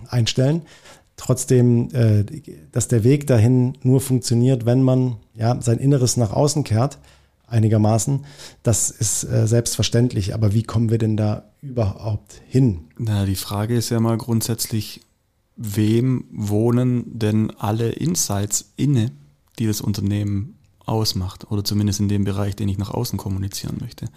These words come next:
Speaker 1: Sehr, sehr gute Frage, ja.
Speaker 2: Das ist ja, also klar, wir sind ja eine Agentur und sind von extern. Das heißt, wir versuchen uns den Insight irgendwie aufzuschaufeln, um richtig, äh, richtig beraten zu können, wer das sein könnte oder was vielleicht auch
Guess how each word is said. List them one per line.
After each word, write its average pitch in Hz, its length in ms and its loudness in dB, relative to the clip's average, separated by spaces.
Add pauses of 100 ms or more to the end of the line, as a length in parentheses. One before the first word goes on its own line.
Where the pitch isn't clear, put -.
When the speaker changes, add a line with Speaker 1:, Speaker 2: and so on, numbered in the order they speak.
(140)
Speaker 1:
Sehr, 123 100 2
sehr 120 120 4
gute 104 160 -2
Frage, 139 360 -4
ja. 107 140 -2 (300)
Speaker 2:
Das 110 220 -2
ist 120 160 0
ja, 117 180 2
also 104 340 2 (280)
klar, 113 320 0
wir 95 60 0
sind 95 140 -2
ja 101 320 2
eine 101 220 0
Agentur 107 540 -2
und 110 80 2
sind 98 160 -2
von - 140 -6
extern. 123 440 -2
Das 123 140 0
heißt, - 200 -2
wir 107 60 -2
versuchen 101 400 -2
uns 98 380 0 (160)
den 104 140 2
Insight 104 580 -2
irgendwie 98 280 2
aufzuschaufeln, 143 920 -2
um 110 520 -2
richtig, 123 680 -4
äh, 110 320 0 (720)
richtig - 260 -4
beraten 104 460 0
zu 139 100 -2
können, 151 360 0 (300)
wer 110 220 2
das 101 160 2
sein 101 220 0
könnte 156 420 -2
oder 104 240 2
was 104 140 0
vielleicht 101 320 -2
auch 95 100 -2